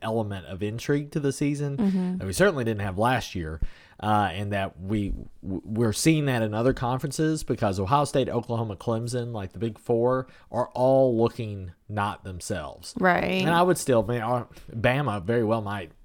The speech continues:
Speaker 1: go undefeated still.
Speaker 2: Mm-hmm.
Speaker 1: But at least this gives us the potential to dream, uh, you know, of a more unpredictable ending to the
Speaker 2: Mm-hmm.
Speaker 1: season.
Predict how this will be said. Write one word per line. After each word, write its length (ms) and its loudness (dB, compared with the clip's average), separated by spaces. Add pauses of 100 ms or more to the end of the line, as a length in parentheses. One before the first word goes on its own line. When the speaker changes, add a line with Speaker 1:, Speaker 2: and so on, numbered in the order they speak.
(120)
Speaker 1:
go 220 0
undefeated 500 -8
still. 340 -12
Speaker 2:
Mm-hmm. 200 -12
Speaker 1:
But 180 2
at 160 -6
least 460 -2
this 260 -4
gives 320 -4
us 200 -8
the 200 -6
potential 560 -10
to 160 -10
dream, 640 -6 (640)
uh, 300 -4 (680)
you 160 -2
know, 200 0
of 160 -6
a 300 -8
more 440 -4 (680)
unpredictable 1040 -4 (360)
ending 640 -8
to 100 -6
the 60 -2
Speaker 2:
Mm-hmm. 60 -4
Speaker 1:
season. 540 -8